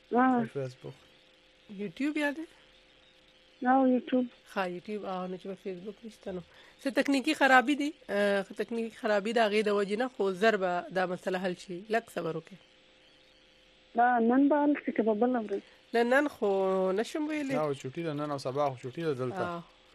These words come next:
Speaker 3: نو ګوره اوس چې څومره وخت پرې لګي.
Speaker 1: آه، نن یو تازه خبر هم راغلی پر یوټیوب باندې، یو پټرول ارزانه سوی دی. ډېره په دغه کې ډېر قیمت کې ډېره کمي راغلې ده. نو په دې هم ډېره خوشحاله.
Speaker 2: او بله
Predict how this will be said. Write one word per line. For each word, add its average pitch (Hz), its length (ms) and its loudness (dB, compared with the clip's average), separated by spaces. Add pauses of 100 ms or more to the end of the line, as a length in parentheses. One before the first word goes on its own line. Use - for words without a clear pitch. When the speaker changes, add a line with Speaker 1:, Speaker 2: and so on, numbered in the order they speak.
(120)
Speaker 3:
نو 180 100 -8 (140)
ګوره 254 240 2
اوس 220 180 -8 (640)
چې - 60 -20 (100)
څومره 190 260 -2
وخت 175 220 -8
پرې 180 100 -6
لګي. 262 160 2
Speaker 1:
آه، 277 320 2 (320)
نن 285 220 6
یو 277 120 4 (120)
تازه 247 200 6 (120)
خبر 262 280 4
هم 294 140 6
راغلی 262 400 4
پر 240 100 2
یوټیوب 240 240 -2
باندې، 247 160 2
یو 214 160 0
پټرول 254 460 4
ارزانه 214 380 2 (120)
سوی 254 220 2
دی. 233 200 2
ډېره 269 320 4
په 220 80 -2 (220)
دغه 226 240 2
کې 247 100 0 (100)
ډېر 254 120 6 (160)
قیمت 247 360 2
کې 240 160 -6
ډېره 262 180 6 (100)
کمي 233 260 4
راغلې 226 380 2
ده. 220 120 2
نو 214 140 2
په 214 140 2
دې 240 120 4
هم 277 80 6 (100)
ډېره 247 240 0
خوشحاله. 233 440 -4 (1040)
Speaker 2:
او 139 160 0
بله 208 120 8